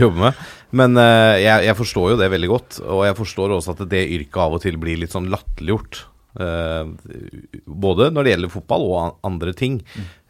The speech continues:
Speaker 1: Eh, men min klare mening da, og som en kommunikasjonsrådgiver eller pressetalsmann, er jo at det er jo et serviceyrke. Du skal yte service for noen, enten om det er for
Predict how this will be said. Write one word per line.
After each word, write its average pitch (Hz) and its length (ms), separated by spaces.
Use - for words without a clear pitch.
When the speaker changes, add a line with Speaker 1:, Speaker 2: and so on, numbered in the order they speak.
Speaker 1:
Eh, 107 140
men 113 180
min 127 240
klare 110 240
mening 90 300
da, 87 160
og 76 260
som 80 400
en 76 220
kommunikasjonsrådgiver 80 880
eller 80 160
pressetalsmann, 95 420
er 95 120
jo 80 40
at - 140
det 92 80
er 101 80
jo 90 80
et - 60
serviceyrke. 90 600
Du 98 100
skal - 160
yte 98 320
service 78 480
for 98 140
noen, 85 160
enten 101 240
om 131 80
det 151 140
er 85 80
for 85 240